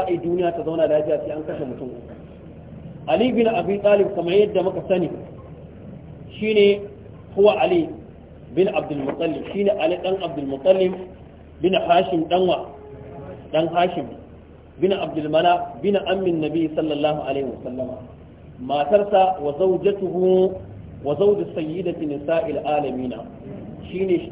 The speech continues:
matar shugaban matan duniya, Fatimata bintin Nabi sallallahu alaihi wasallama, wa Abu Sibtaini Al-Hasan wal Husaini alaihi assalam.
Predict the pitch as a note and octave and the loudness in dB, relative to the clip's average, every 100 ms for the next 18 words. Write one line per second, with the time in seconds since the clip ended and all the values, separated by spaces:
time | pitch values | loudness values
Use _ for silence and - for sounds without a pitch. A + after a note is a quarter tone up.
0 | D#3 D3 D3+ D3+ D3 F3+ - D#3+ D3 C#3 | -6 -2 0 2 2 0 -2 -6 -4 -2
1 | D#3 D#3+ D#3+ D#3 E3+ D#3 D#3 D#3+ D#3 C#3 | -4 -2 0 0 -2 -4 -2 -2 -2 -4
2 | - - - - - - - E3+ F#3+ - | -6 -14 -16 -16 -16 -12 2 4 6 2
3 | E3 D#3+ D3+ E3 F3+ E3+ D#3 C#3+ D3+ D#3 | -4 -4 -4 -2 -2 -2 -4 -2 -2 -2
4 | D3+ D3+ D3 C#3 C#3 C#3+ C3 C#3 A#2+ D3 | -2 -4 -2 -2 -2 -2 -2 -4 -4 -4
5 | D3 C#3+ C#3+ - - - - - - D3 | -2 0 -2 -4 -12 -18 -18 -16 -4 -2
6 | F3 F#3 F3+ - D#3+ C#3+ D3 E3 F3 E3 | 2 2 0 -4 -8 -8 -6 0 0 0
7 | D3+ C#3+ C#3+ E3+ - D3+ C#3 D3 - - | -2 -4 -4 -6 -6 -6 -4 -4 -6 -6
8 | D#3+ D3+ C#3+ C3+ C#3+ C3 B2+ - - - | -4 -4 -4 -6 -6 -6 -8 -8 -8 -10